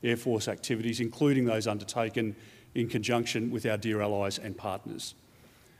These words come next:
Many of the countries represented at this conference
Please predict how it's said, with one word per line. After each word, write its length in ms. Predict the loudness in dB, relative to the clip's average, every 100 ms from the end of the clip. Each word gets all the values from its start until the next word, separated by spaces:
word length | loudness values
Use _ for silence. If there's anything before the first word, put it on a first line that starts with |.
| -6
Many 240 | 6 8 8
of 80 | 6
the 80 |
countries 480 | 0 0 2 0 2
represented 640 | 0 0 0 2 0 -2 -6
at 140 | 0
this 160 | 0 0
conference 640 | -2 -2 -2 -2 -4